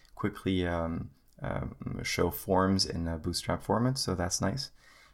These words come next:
Um, I'm using C K Editor with the Django C K Editor because it lets you have a, a mini C M S that I use for the pages on our website. Um, obviously Django Debug Toolbar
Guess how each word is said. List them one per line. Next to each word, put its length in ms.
Um, 360
I'm 120
using 320
C 220
K 280
Editor 440
with 240
the 100
Django 360
C 160
K 260
Editor 480
because 400
it 140
lets 320
you 240
have 220
a, 220
a 60
mini 280
C 240
M 140
S 200
that 140
I 40
use 280
for 380
the 80
pages 480
on 140
our 140
website. 400
Um, 460
obviously 480
Django 340
Debug 380
Toolbar 520